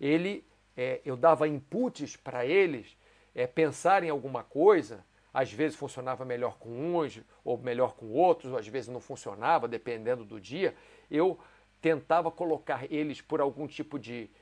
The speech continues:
de música, de som, de fala, ou até mesmo de chuva. Às vezes, quando tava chovendo, eu pedia pra eles prestarem atenção no barulho da chuva. Muitos deles dormiam, muitos mesmo.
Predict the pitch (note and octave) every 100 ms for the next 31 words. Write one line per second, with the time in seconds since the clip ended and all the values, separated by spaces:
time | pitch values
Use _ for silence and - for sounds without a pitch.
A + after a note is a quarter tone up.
0 | _ - A2 A#2+ D3 E3 G#2+ - - G#2+
1 | - _ - A2 A2+ - D3+ D3 B2+ G2+
2 | _ _ _ A2+ B2 - C3+ D3 C#3+ A2
3 | G2+ - - C#3 D3 - F#3+ E3 F3 C#3+
4 | C#3+ B2 - - G3 D#3 G#2+ - _ -
5 | C3+ G#2 D#3 D#3 D#3+ B2+ - C3 B2+ B2+
6 | G2+ D3 F#3+ C3+ B2+ B2 D#3 D3+ E3 C#3+
7 | _ - _ _ - C#3+ - D3+ E3 D#3+
8 | D3 - D#3 E3+ D#3 D#3 D#3+ D#3 E3 -
9 | C#3 A2 - _ _ _ - E3+ C4 A#3
10 | D3 C3 F#3 F3 D#3+ F3 C3 D3+ E3 A2
11 | _ _ _ _ _ _ _ - C#3 A3
12 | G#3 A#2 A#2+ D3 A2